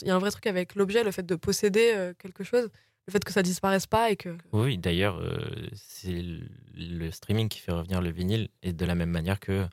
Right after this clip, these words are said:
Speaker 2: les pure players et toute la presse en ligne fait qu'on a envie de,
Speaker 1: Mm.
Speaker 2: d'avoir des objets en papier dans les, dans les mains.
Speaker 1: Ouais, je sais pas du tout la même, euh, l-, la même sensation, en fait.
Speaker 2: Ouais.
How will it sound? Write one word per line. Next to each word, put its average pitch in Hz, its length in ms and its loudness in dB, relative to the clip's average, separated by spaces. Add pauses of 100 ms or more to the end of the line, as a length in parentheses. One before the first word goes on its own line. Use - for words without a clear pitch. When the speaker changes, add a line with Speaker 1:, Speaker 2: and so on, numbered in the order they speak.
(520)
Speaker 2:
les 85 460 -2
pure - 200 -6
players 92 440 2 (120)
et 87 60 -2
toute - 180 -20
la 87 100 0
presse - 300 -4
en 82 60 -4
ligne 98 180 0
fait 98 320 0
qu'on 92 360 -6
a - 20 -2
envie 80 280 -4
de, 226 440 -4
Speaker 1:
Mm. - 20 -12
Speaker 2:
d'avoir 85 220 -2
des 85 160 -8
objets 87 160 -4
en 82 80 -2
papier - 240 -8
dans 87 120 -4
les, 85 80 -6 (180)
dans 90 80 -6
les 92 60 -2
mains. 135 180 0
Speaker 1:
Ouais, 233 200 -8
je - 160 -10
sais 202 100 -2
pas 247 140 4
du 285 120 6
tout - 100 -6
la 254 100 2
même, 214 160 0
euh, 196 540 -2
l-, 196 260 -4 (100)
la 190 80 2
même 202 140 4
sensation, 196 500 -2
en 214 60 2
fait. - 240 -6 (220)
Speaker 2:
Ouais. 101 80 -4